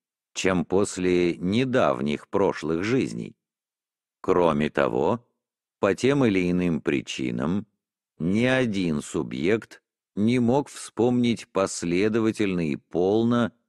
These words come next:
всю деятельность своей души в духовном мире. Мои пациенты помнили какие-то аспекты своей духовной жизни довольно ярко,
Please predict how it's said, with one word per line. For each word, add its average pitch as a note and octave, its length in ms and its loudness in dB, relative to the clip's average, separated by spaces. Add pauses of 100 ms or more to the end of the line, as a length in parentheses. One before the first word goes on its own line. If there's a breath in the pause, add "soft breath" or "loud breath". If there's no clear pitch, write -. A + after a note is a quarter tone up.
(160)
всю A#2+ 480 0
деятельность C#2+ 960 -2
своей D2+ 500 -2
души D#2 600 -2 (300)
в D#2 140 -4
духовном D#2+ 720 0
мире. C2 360 -2 (760)
Мои D2+ 400 0
пациенты A2+ 1120 0 (200)
помнили A#2 580 2
какие-то F2+ 640 0
аспекты F#2+ 640 -2
своей D#2+ 480 0
духовной D2+ 680 0
жизни F#2+ 840 -2
довольно D2+ 580 0
ярко, F#2+ 760 -2